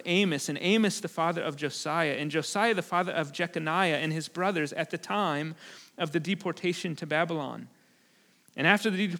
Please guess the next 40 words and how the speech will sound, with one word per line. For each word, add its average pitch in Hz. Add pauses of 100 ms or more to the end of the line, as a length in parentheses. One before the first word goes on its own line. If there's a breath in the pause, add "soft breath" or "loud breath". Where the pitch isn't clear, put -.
(100)
deportation 202
to 190
Babylon, 180
Jeconiah 190
was 180
the 185
father 180
of 180
Shealtiel, 185
and 135
Shealtiel 185
the 165
father 175
of 160
Zerubbabel, 170 (480 loud breath)
and 156
Zerubbabel 180
the 160
father 180
o-, -
of 175
Abiud, 175
and 156
Abiud 196
the 175
father 180
of 165
Eliakim, 160
and 143
Eliakim 190
the 170
father 180
of 151
Azor, 180
and 156
Azor 214
the 180
father 180
of 147
Zadok, 170